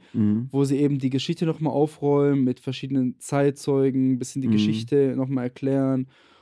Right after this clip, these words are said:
Speaker 2: und genau, das all-, alles nochmal neu beleuchten, weil es einfach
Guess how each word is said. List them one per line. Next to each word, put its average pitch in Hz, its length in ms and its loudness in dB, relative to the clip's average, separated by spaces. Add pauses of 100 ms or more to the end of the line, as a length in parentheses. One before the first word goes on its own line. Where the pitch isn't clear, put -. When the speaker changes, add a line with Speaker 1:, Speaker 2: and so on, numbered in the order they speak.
(160)
Speaker 2:
und 127 1000 2 (180)
genau, 120 400 -4 (220)
das 123 200 -10
all-, 127 200 -2
alles 131 240 -2
nochmal 123 160 0
neu 131 160 2
beleuchten, 127 500 -2
weil 117 80 -2
es 117 100 -10
einfach 120 340 -6